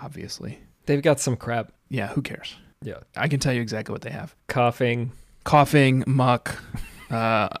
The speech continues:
Speaker 1: Arbok.
Speaker 2: Zubat.
Speaker 1: Zubat, yeah.
Speaker 2: Rattata. Whatever.
Speaker 1: And then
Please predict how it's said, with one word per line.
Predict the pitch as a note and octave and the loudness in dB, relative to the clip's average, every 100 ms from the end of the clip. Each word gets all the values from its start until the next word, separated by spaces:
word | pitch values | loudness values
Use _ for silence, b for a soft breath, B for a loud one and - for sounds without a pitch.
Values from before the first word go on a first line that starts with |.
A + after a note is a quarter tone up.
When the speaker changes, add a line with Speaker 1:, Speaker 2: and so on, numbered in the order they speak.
| - _ | -16 _
Speaker 1:
Arbok. | C#3 C3 B2+ B2 A#2 - B B _ _ C3+ | 4 6 6 6 4 0 B B _ _ 0
Speaker 2:
Zubat. | B2 A2+ G#2+ F#2+ - - | 0 2 2 2 -2 -8
Speaker 1:
Zubat, | A#2+ A#2 G#2 F#2+ F#2 | -4 -2 -2 -4 -4
yeah. | - F#2 | -4 -4
Speaker 2:
Rattata. | - A#2 G#2 G#2+ G#2 B B B B B B _ | -4 -4 -2 -4 -6 B B B B B B _
Whatever. | A#2 A2+ F#2+ F#2 - | -4 -2 -2 -8 -2
Speaker 1:
And | D3 | 0
then | D3+ C#3+ | 2 0